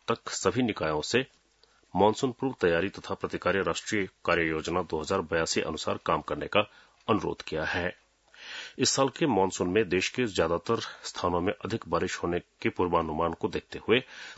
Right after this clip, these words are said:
पूरी तरह से अपनी अपनी जिम्मेदारी निभाने के लिए प्राधिकरण ने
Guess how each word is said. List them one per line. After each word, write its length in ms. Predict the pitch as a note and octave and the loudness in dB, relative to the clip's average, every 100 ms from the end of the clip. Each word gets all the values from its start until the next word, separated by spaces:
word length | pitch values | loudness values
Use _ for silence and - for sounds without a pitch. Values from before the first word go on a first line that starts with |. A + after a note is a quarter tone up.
| - | -6
पूरी 160 | B2 D3+ | -2 0
तरह 220 | - B2 | 2 0
से 180 | - D3 | 2 -2
अपनी 320 | - - A#2+ | -4 -4 -4
अपनी 280 | - - A2+ | -4 -2 -2
जिम्मेदारी 480 | E2+ E2 E2 F2+ G2+ | -2 -2 0 0 0
निभाने 340 | D#2 D#2 D#2 | -2 -2 -4
के 140 | - | -6
लिए 200 | D2 G2 - - - - | -2 -2 -2 -16 -6 0
प्राधिकरण 440 | F2+ G2 - F#2+ | 0 2 0 0
ने 180 | D#2+ | 0